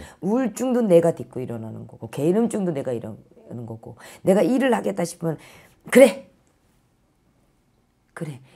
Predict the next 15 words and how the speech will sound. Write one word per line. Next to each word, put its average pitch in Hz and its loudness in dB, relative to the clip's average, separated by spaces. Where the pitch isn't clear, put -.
일 233 -2
년 247 0
육 165 -6
개월을 165 -4
놀았다. 143 -16
응? 190 -4
일 226 -4
년 226 -2
사 - -14
개월, 185 -6
일 185 -8
년 170 -8
육 151 -18
개월을 160 -16
놀았어. - -20